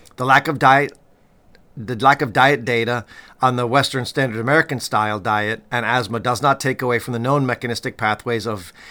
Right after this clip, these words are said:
this diet inducing inflammation and immune dysregulation that could affect asthma patient, especially as it relates to fructose, uric acid, inflammasomes, and the immune system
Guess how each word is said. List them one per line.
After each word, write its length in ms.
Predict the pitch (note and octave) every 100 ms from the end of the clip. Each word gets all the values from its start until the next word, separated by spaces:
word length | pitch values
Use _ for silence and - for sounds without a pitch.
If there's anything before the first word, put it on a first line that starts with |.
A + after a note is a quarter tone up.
| - -
this 180 | D#3+
diet 320 | A2 A2+ A2 A#2
inducing 380 | A2+ B2 A#2+
inflammation 500 | A#2 A#2 A#2+ A#2 -
and 60 | A2+
immune 180 | A2 A#2
dysregulation 720 | A#2 A#2 A2 A2+ G2+ G2 G#2+
that 160 | G#2 -
could 240 | B2+ A2+
affect 400 | - - G#2 G2 -
asthma 320 | A#2 A#2 A2+
patient, 500 | - A#2+ A#2 C3 A#2+ - - - - - - - -
especially 840 | - - F#3+ F#3+ - G2+ F2+ A2
as 160 | B2+ A#2+
it 60 |
relates 260 | C#3+ B2 A#2
to 100 | D3
fructose, 600 | - C3 - A#2 B2 -
uric 300 | B2 C#3 C3
acid, 340 | G#2+ - A#2+
inflammasomes, 880 | A2+ B2 C#3+ D3 C3 - G#2+ A2+ G2+
and 100 | A2
the 60 | B2
immune 240 | C#3 D3
system 380 | - A2+ -